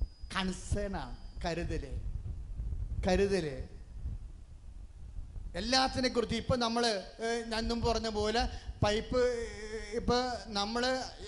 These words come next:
അങ്ങോട്ട് ചെല്ലുമ്പോഴുണ്ട് ഒരു പശു അഴിഞ്ഞു നടക്കുകയാണ്. അപ്പുറത്തെ വീട്ടിലെ പശുവാണ് അഴിഞ്ഞു നടക്കുന്നത്. എന്നിട്ട് നമ്മുടെ മറ്റേ വീട്ടിലെ പശുവിൻ്റെ വീട്ടിലെ തൈ തി-, കടിച്ചു തിന്നുന്നുണ്ട്. അപ്പം ആരാണ്ട പശു ആരാണ്ട കൈ ത-,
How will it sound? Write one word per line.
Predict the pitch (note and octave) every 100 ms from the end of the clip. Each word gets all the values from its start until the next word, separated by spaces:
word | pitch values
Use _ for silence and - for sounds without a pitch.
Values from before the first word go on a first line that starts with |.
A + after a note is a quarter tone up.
| G#3 G#3+ F#3
അങ്ങോട്ട് | A3+ B3 A3
ചെല്ലുമ്പോഴുണ്ട് | G3+ G3+ G3+ G3 G3+ A#3+ - - G3+
ഒരു | B3
പശു | A3 F#3 - B3
അഴിഞ്ഞു | G#3 G3 A#3
നടക്കുകയാണ്. | G3+ E3+ E3 F3+ C#3+ - - - - - - - - - - F#3
അപ്പുറത്തെ | E3 - C4 C4 A3+
വീട്ടിലെ | F#3 A#3 A#3 A3
പശുവാണ് | F3 G#3+ G3+ G#3
അഴിഞ്ഞു | F3+ F3 G#3+
നടക്കുന്നത്. | E3+ D#3 D3+ C#3 C#3 - - -
എന്നിട്ട് | F#3+ A#3 A3+
നമ്മുടെ | G3+ A#3 G#3+
മറ്റേ | F#3 C4 B3
വീട്ടിലെ | A#3 G#3+ A3
പശുവിൻ്റെ | F#3+ F3+ G3+ G#3+ - -
വീട്ടിലെ | G3 G3+ A3 A3
തൈ | G3+ G3
തി-, | A3 G#3 F#3+
കടിച്ചു | E3+ G3+
തിന്നുന്നുണ്ട്. | F#3 E3+ D#3+ C3+ C#3+ - - - - - D#3
അപ്പം | - D#3+ D3+
ആരാണ്ട | E3+ G3 A#3+ C4+
പശു | A#3 - B3+ G3+
ആരാണ്ട | F#3+ A3+ B3+ A#3+
കൈ | A3+
ത-, | B3